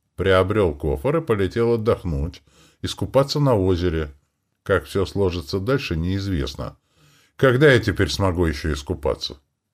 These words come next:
Уже загорая на озере, решил закрыть свою вторую почту и сильно удивился, когда туда заглянул. Об этой почте знали единицы.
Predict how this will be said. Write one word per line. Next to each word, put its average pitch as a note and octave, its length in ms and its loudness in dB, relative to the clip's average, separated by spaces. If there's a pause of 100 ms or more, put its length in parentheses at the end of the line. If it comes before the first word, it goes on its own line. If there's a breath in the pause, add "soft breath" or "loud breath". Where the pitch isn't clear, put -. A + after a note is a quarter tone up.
(140)
Уже F2+ 220 -2
загорая F2+ 540 2
на F2+ 160 -2
озере, C#3+ 520 -2 (360 soft breath)
решил C#3+ 380 6
закрыть C3 480 2
свою B2+ 260 4
вторую A2+ 440 4
почту C3 420 -4
и F2+ 100 0
сильно G#2+ 400 -4
удивился, G2+ 580 -2
когда E2+ 360 0
туда F2 300 -2
заглянул. F#2 600 -4 (460)
Об E2 220 -2
этой F2+ 200 -2
почте B2 440 -4
знали F2 340 -2
единицы. E2 960 -4